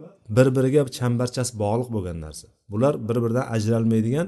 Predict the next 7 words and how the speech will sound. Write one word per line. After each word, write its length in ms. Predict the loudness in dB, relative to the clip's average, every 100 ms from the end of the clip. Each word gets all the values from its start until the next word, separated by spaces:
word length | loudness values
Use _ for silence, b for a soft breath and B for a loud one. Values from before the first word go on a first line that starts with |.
| -6
biri 260 | -2 0
ikkinchisini 500 | -2 -4 -6 -6 -6
to'ldirib 340 | -4 -2 0 -2
keladigan 420 | -4 -4 -6 -8
narsalar. 360 | -10 -12 -14 -18 -20 -20 -20 _ _ _
Mana 280 | -6 -2 0
shu 120 | 0